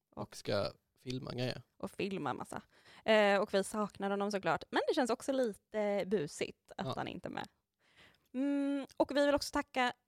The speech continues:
Speaker 2: Bombina Bombast, vår producent.
Speaker 1: Ja, som huserar oss och producerar.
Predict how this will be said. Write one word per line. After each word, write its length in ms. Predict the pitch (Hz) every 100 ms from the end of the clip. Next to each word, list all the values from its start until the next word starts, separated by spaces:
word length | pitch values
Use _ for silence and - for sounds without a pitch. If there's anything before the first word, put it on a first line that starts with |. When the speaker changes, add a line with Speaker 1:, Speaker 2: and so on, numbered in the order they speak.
| _ _
Speaker 2:
Bombina 300 | - 220 233
Bombast, 460 | 226 220 247 - -
vår 140 | 220
producent. 600 | 202 196 208 208 311 - _ _ -
Speaker 1:
Ja, 180 | 131 -
som 280 | - - 131
huserar 480 | 127 127 127 101 101
oss 260 | 113 - -
och 220 | 123 -
producerar. 580 | - 131 117 120 104 101